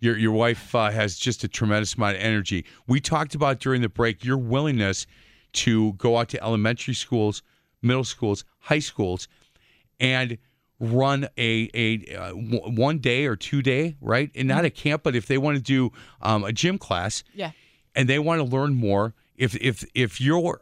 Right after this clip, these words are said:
Speaker 1: a Phi Ed teacher and you don't know a ton about field hockey, you know a little bit, but not enough, and you want to showcase this program and this sport to your kids, th-, I would, I would certainly give Sam a call.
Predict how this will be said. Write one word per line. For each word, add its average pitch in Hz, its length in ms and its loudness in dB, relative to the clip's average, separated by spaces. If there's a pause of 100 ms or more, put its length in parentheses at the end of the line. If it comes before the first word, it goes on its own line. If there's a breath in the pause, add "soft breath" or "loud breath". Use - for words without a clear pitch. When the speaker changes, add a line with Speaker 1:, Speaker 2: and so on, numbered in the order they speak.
Speaker 1:
a 120 240 2
Phi 117 300 0
Ed 156 180 -2
teacher 95 500 -2 (240 loud breath)
and 101 140 0
you 117 100 4
don't 143 220 0
know 147 160 2
a 123 40 -2
ton 127 240 -2
about 113 300 0
field 165 280 -2
hockey, 98 300 -2
you 110 140 2
know 190 180 0
a 190 40 0
little 185 260 0
bit, 120 240 0 (220 loud breath)
but 135 120 0
not 131 220 2
enough, 127 480 0 (340 soft breath)
and 120 160 2
you 151 120 2
want 175 160 2
to 151 40 0
showcase 147 720 -2 (380 soft breath)
this 143 200 2
program 120 720 0
and 113 160 2
this 135 160 2
sport 139 520 0 (600 soft breath)
to - 160 2
your 113 120 2
kids, 117 500 -2 (400)
th-, 170 100 -6 (180)
I 123 180 2
would, 165 300 -2
I 120 200 0
would 156 160 -2
certainly 143 340 0
give 120 200 0
Sam 123 280 0
a 110 60 -4
call. 85 280 -2